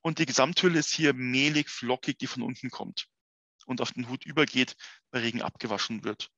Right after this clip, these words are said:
Ein sehr schöner Pilz, ziemlich selten, habe ich bewusst eigentlich, glaube ich, erst einmal gefunden, vielleicht zweimal, nee, einmal, glaube ich, während der Blutblättrige ist häufiger. Und auch hier sieht man sehr schön eine sehr mehlig, flockige Hülle,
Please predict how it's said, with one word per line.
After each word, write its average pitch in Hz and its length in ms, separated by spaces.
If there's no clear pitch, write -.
Ein 139 80
sehr 139 140
schöner 180 300
Pilz, - 480
ziemlich 160 320
selten, 180 480
habe - 160
ich - 260
bewusst - 580
eigentlich, 143 240
glaube 127 160
ich, - 80
erst - 200
einmal 127 300
gefunden, - 420
vielleicht - 200
zweimal, 147 400
nee, - 160
einmal, 117 240
glaube - 200
ich, - 100
während 127 300
der 113 140
Blutblättrige 147 680
ist - 160
häufiger. 214 480
Und - 100
auch - 80
hier 170 140
sieht - 180
man 135 140
sehr 143 240
schön 139 240
eine 123 120
sehr 120 260
mehlig, 127 560
flockige 123 540
Hülle, 196 360